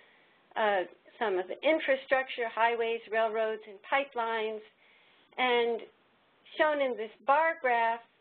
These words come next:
are the number of landslides that would cover this infrastructure if there was an earthquake or these landslides actually moved by reasonable amounts. And you can see hundreds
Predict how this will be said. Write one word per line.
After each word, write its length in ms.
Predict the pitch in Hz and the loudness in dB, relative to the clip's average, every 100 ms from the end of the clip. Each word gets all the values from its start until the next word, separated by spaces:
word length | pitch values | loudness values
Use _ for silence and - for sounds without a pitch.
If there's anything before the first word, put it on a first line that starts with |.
| _ _ | _ _
are 400 | 247 254 247 240 - - _ _ | 0 2 0 -2 -6 -14 _ _
the 340 | 247 247 240 214 - _ _ - | -2 -2 -2 -6 -14 _ _ -6
number 680 | 240 277 311 311 294 262 - | 0 2 2 2 2 0 -2
of 240 | 233 208 208 | -4 -4 -4
landslides 600 | 240 277 277 247 226 214 - | -2 -2 -2 0 0 0 -4
that 100 | 226 | -2
would 200 | 233 233 - - | -4 -6 -10 0
cover 240 | 330 311 240 | 2 2 -2
this 180 | 226 - | -6 -8
infrastructure 960 | 233 233 233 226 - 233 233 - 233 214 - - _ _ - | -8 -8 -10 -14 -4 -2 -2 -4 -6 -6 -12 -20 _ _ 0
if 140 | 320 320 | 0 2
there 140 | 302 269 | 0 2
was 180 | 262 262 | 0 0
an 100 | 254 214 | -2 0
earthquake 560 | 240 - - 220 208 - - _ _ | 0 -2 -2 -2 -2 -10 -20 _ _
or 180 | 240 240 | 0 0
these 220 | 247 240 214 | -2 -4 -2
landslides 720 | 233 240 247 - 226 208 214 - - | 0 2 0 -2 0 0 0 -4 -2
actually 480 | 220 - 233 214 | -2 -2 -6 -6
moved 520 | 214 247 247 233 196 - | -2 0 2 0 -6 -8
by 300 | - 202 208 196 | -2 0 0 0
reasonable 680 | 214 220 220 202 196 196 190 | -4 -4 -6 -2 2 2 2
amounts. 400 | 190 180 - - | 0 0 -2 -4
And 140 | 208 226 | -6 -4
you 100 | 247 | -4
can 120 | 240 226 | -6 -8
see 360 | - 247 214 190 - - - _ _ - | 0 2 2 -2 -8 -20 -20 _ _ 0
hundreds 480 | 311 302 247 220 | 0 2 0 0